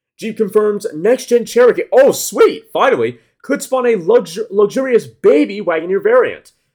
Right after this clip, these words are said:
The Jeep Cherokee will be updated for a sixth generation and be heavily electrified.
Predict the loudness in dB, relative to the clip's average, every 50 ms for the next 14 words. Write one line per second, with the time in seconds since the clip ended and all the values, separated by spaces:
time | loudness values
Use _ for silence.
0 | _ -16 -14 -12 -12 -12 -12 -6 -6 -4 -4 -4 -4 -6 -6 -6 -6 -6 -6 -6
1 | -6 -4 -4 -4 -4 -4 -6 -8 -8 -8 -8 -8 -2 -2 -2 -2 -2 -4 -6 -6
2 | -4 -4 -6 -6 -6 -10 -12 -10 -12 -14 -12 -14 -14 -16 -16 -16 _ -14 -10 -8
3 | -8 -6 -4 -4 -4 -4 -6 -8 -12 -8 -6 -6 -4 -4 -6 -8 -10